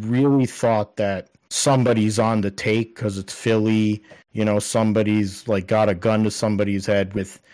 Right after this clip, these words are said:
how bad they played. 'Cause I'm like, "This isn't possible." This team was ten and one, like, six weeks ago or whatever the hell. And yeah, the Niners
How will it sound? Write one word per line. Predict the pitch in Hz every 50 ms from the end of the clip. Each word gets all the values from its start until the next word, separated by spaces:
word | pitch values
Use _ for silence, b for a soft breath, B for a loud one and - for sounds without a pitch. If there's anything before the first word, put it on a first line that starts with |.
| b -
how | - 123 127 123
bad | 110 95 - 107 104 110 117 117 113
they | 123 120 123
played. | 120 - 135 131 127 127 131 127 127 - B B B B B _
'Cause | - 139 135
I'm | 147 143 143
like, | 147 139 135 -
"This | - 214 226 -
isn't | 214 175 139 123 120 95 95
possible." | - 120 107 104 98 - - - 82 78 76 73 - _ b b b b -
This | 160 196 214 - -
team | - 214 220 214 202
was | 160 131 - -
ten | - 160 160 156
and | 165 156 127 117 110
one, | 113 127 131 117 101 95 95
like, | 92 95 98 -
six | - - - 147 143 - -
weeks | 117 120 131 135 131 - -
ago | 113 98 104 95 87 87 82 - _ _ _ _ _
or | - 120 117
whatever | 110 117 127 135 127 110 110
the | 101
hell. | 104 101 98 95 90 85 85 _ _ _ _ -
And | - 127 123 117 117 117 113 110 107 104
yeah, | 113 139 147 135 85 80
the | 87 107
Niners | 107 117 131 135 147 147 139 123 113 104 101 95